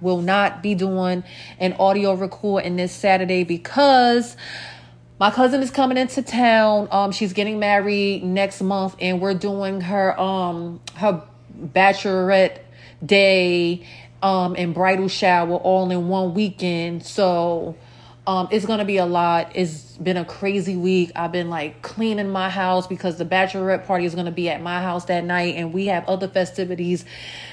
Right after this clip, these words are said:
um, Saturday during the day. So I've been preparing all week for that, and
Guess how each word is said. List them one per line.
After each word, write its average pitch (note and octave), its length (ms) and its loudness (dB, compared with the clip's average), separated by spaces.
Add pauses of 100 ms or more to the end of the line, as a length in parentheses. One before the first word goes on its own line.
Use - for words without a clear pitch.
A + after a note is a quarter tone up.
(180)
um, F3+ 340 0
Saturday F#3 560 2
during E3+ 300 -4
the D#3+ 60 -8
day. G3 500 4 (240)
So F#3+ 420 4
I've F#3 160 -2
been G3 140 -2
preparing G3 680 -4
all G#3 300 2
week G#3 200 -4
for F#3 220 -2
that, E3+ 500 0 (400)
and F3 840 -2